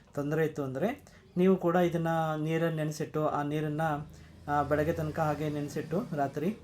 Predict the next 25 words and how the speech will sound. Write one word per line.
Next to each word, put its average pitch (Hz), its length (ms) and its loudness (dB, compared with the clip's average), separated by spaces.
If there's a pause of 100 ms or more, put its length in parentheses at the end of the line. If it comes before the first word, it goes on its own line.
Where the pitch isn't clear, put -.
ಇದನ್ನು 143 240 -4
ನೀರಲ್ಲಿ 170 360 0
ಇಡಬೇಕು. 147 320 -4 (420)
ಆಮೇಲೆ 156 300 -2
ಬೆಳಗ್ಗೆ 156 340 0 (240)
ಅದನ್ನು 139 260 -6
ಕುಡಿಬೇಕು 143 520 -2
ನೀರು. 139 240 -6 (440)
ಅದೇನಾಗುತ್ತೆ, 165 440 0
ಒಳಗೆ 156 340 2
ಪಾಸಿಟಿವ್ 165 440 0
ಎನರ್ಜಿ 143 300 -2
ಬರುತ್ತೆ. - 680 -10
ಇದು 175 160 4
ಇದ್ದಲ್ಲಿ 202 420 6
ದೇವ್ರು 180 240 6
ಇರುತ್ತೆ 170 260 4
ಅನ್ನೋ 165 140 2
ಥರ 156 180 -2
ಕೂಡ 151 180 0
ಇದೆ. 147 280 -2 (120)
ಇದನ್ನು 147 200 -4
ಕಳಸದಲ್ಲಿ 160 500 0
ಯೂಸ್ 147 200 -2
ಮಾಡ್ತಾರೆ 147 540 -2